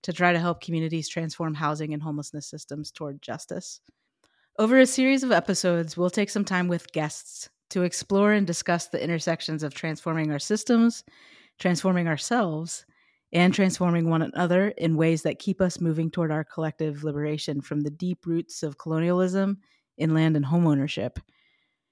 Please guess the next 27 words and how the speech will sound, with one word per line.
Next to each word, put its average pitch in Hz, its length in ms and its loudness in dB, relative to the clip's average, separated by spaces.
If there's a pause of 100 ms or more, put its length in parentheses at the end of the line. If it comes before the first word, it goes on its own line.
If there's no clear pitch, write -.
(300)
And 185 180 6
as 196 220 4
we 220 100 6
break 214 300 6
open 226 220 6
these 196 180 4
concepts 190 480 0
across 180 320 2
episodes, 208 680 2 (160)
I 214 200 -2
hope 196 320 -2
you 196 260 2
get 202 180 2
a 208 80 2
sense 202 380 -2
of 156 320 -2
what 170 160 0
is 160 140 -2
centered 160 400 -2
in 156 100 -2
our 151 140 -2
storytelling, 147 800 -6 (680)
people's 208 360 8
lived 208 240 4
experiences, 208 840 2
their 160 280 0
values, 180 680 4